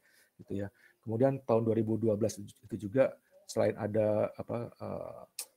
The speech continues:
apa, Kampung Cyber juga ada Combine ya, Jalin Merapi ya, teman-teman Combine dan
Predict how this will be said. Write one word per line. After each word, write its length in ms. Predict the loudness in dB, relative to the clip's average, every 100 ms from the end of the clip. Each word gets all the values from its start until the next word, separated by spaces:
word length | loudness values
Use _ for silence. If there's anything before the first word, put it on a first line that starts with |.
| _ _ -12
apa, 500 | -12 -12 -10 -12 -16 _
Kampung 300 | -8 -6 0
Cyber 340 | 0 0 -2
juga 320 | -2 -2 -2
ada 320 | -2 0 0 -2
Combine 440 | -6 0 2 2 0
ya, 120 | -6 -10 -20 _ -6
Jalin 300 | -2 0 -2
Merapi 420 | -4 -2 -2 -2
ya, 40 | -2
teman-teman 380 | -6 -4 -4 -2
Combine 480 | 0 4 4 4 0
dan 220 | -4